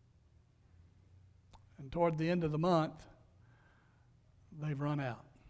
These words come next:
And I would like for you to think about a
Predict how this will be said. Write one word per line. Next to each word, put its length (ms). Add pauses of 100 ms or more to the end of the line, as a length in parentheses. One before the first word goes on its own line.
(2000)
And 140
I 100
would 160
like 260
for 60
you 240
to 80
think 300
about 380 (1500)
a 180